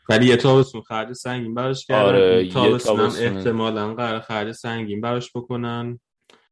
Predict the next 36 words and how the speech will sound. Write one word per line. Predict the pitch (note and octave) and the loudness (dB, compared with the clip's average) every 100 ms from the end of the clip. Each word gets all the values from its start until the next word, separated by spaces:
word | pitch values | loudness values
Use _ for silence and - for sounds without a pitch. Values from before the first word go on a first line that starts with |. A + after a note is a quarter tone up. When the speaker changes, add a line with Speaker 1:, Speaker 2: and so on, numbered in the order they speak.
| _ | _
Speaker 1:
بعد | G#2 G2+ G2+ - _ _ - | -2 0 -2 -8 _ _ -6
احتمالاً | A2 A2+ A2 A2 G#2+ G2+ G#2 | -6 -6 -6 -4 -4 -6 -8
تابستون | - A2 A2 - A2 A2 | -6 -2 -2 -4 -8 -8
دیگه | A2+ A2 | -4 -4
وقتی | G#2 G#2+ | -4 -6
برسه | A2 A2+ A2 A2+ A2 - G#2 G#2 A2 A#2 _ _ | -8 -2 -2 -2 -6 -4 -2 -2 -6 -10 _ _
برمیگردن | G#2+ G#2 G#2+ A2 A2 | -10 -6 -6 -6 -6
بهش | A2 G#2 - | -6 -8 -8
میگن | A2 G2+ | -8 -8
که | G#2 A2+ A2+ A2 G#2+ - | -6 -4 -4 -4 -8 -10
خب | G2+ F#2+ _ _ - | -8 -8 _ _ -12
نتیجه | G#2+ G#2 A2 F#2+ G2 | -8 -6 -6 -6 -8
کو | - F#2 - _ _ | -8 -14 -14 _ _
با | G2+ | -10
این | G2 | -8
همه | F#2 F#2 | -10 -12
پولی | - G2 | -10 -10
که | G#2 | -6
Speaker 2:
آره. | F#2+ | -6
Speaker 1:
ما | |
خرج | - F#2 F2+ - | -8 -10 -10 -10
کردیم | F2 E2 E2+ - - | -10 -10 -12 -18 -12
و | F#2+ F#2+ | -8 -6
من | G2 | -4
Speaker 2:
آره. | G2+ | -4
Speaker 1:
حس | A#2 G#2+ | -6 -8
می‌کنم | A#2 A#2 A2 | -4 -2 -2
چیزی | G#2+ G#2 G#2+ | -2 -6 -4
نداره | G2+ F#2+ F2+ | -4 -4 -8
که | F#2 | -12
نشون | F2 - F#2+ | -14 -14 -12
بده | F2+ | -10
به | E2 | -8
ما | D#2+ - | -10 -12
نتیجه. | - - _ - _ _ - | -12 -14 _ -20 _ _ -10
Speaker 2:
آره. | G2+ F#2 G2+ | -8 -8 -14